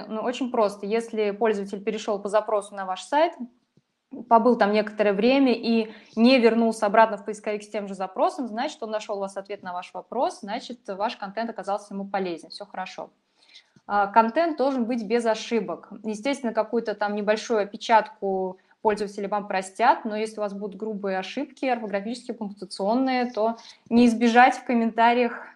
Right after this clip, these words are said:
<laughs> не избежать в комментариях агрессии по этому поводу. А, чем проверять статьи на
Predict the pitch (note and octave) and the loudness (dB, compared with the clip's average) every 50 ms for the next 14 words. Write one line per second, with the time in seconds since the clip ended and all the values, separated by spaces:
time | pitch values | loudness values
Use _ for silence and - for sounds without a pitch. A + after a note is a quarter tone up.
0 | _ - A#3+ G#3 G3 G3+ G#3 G3 - - - - - _ - A#3 A#3 G#3+ G#3 G#3+ | _ -12 -10 -10 -8 -10 -12 -12 -14 -16 -20 -20 -16 _ -2 -2 -2 0 -2 -4
1 | A3 G3+ A#3 B3 B3 B3 - - A3+ G#3+ G#3+ G#3 G#3+ A3 A3 A3+ A3+ A3 A3 - | -2 0 0 -2 -2 -4 -8 -10 -10 -8 -8 -4 0 0 2 2 0 -2 -4 -6
2 | G#3+ G3 G#3 G#3 A3 G#3+ G#3+ - A3 A3 - G3+ G#3 G#3 - A3 G#3 G#3 G#3+ A3+ | -6 -4 -2 -2 -2 -4 -4 -8 -8 -6 -4 -4 -4 -4 -6 -6 -8 -6 -2 0
3 | G#3 G3+ G3 F#3+ E3+ F3 E3+ F3+ F3+ _ _ _ _ - - - - - - F#3+ | 0 0 0 -2 -6 -8 -10 -12 -14 _ _ _ _ -20 -20 -20 -18 -10 -8 -8
4 | F#3+ F#3+ G3 C4+ C#4+ D4+ D4+ C#4 B3 A#3+ A#3+ A#3+ A#3+ B3 A#3+ - - - G#3+ G#3+ | -6 -2 0 2 2 2 2 0 0 2 2 4 2 2 0 -2 -4 -2 -2 -2
5 | G#3+ G#3+ - G#3 G#3+ A#3 B3 B3 A#3+ A#3+ - G#3 G#3 G#3 G#3 G#3 G#3 G#3 - - | -4 -8 -10 -6 -2 0 0 0 0 0 -2 -4 -4 -2 -2 0 -2 -2 -4 -8